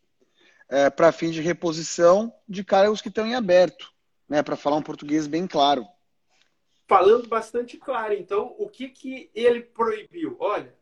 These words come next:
Speaker 2: você não pode admitir ninguém novo, beleza. Então, você não pode nomear ninguém? Não. Eu não posso, exceto o quê? Cargo em comissão, que aí, né, você exonerou o João.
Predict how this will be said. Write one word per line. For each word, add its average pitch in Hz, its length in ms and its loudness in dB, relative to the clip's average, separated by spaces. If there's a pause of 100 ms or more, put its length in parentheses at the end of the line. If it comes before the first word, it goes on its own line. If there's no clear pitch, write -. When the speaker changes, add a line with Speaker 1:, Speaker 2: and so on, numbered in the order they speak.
(280)
Speaker 2:
você 220 140 -10
não 226 160 -6
pode 202 500 -6 (480)
admitir 240 540 -12
ninguém 254 240 -10
novo, - 380 -4
beleza. 202 500 -8
Então, 185 140 -10
você 220 120 -6
não 226 120 -2
pode 220 260 -4
nomear 202 400 0
ninguém? 175 260 -2
Não. 156 240 -8 (1400)
Eu - 140 -12
não 165 140 -8
posso, 196 580 -6 (420)
exceto 226 920 -2
o 240 120 -12
quê? - 400 -10
Cargo 180 320 -8
em 202 80 -10
comissão, 226 640 -6
que - 120 -16
aí, 151 380 -10 (1300)
né, 208 180 -6 (300)
você 175 300 0
exonerou 220 560 -2
o 240 40 2
João. 196 380 -8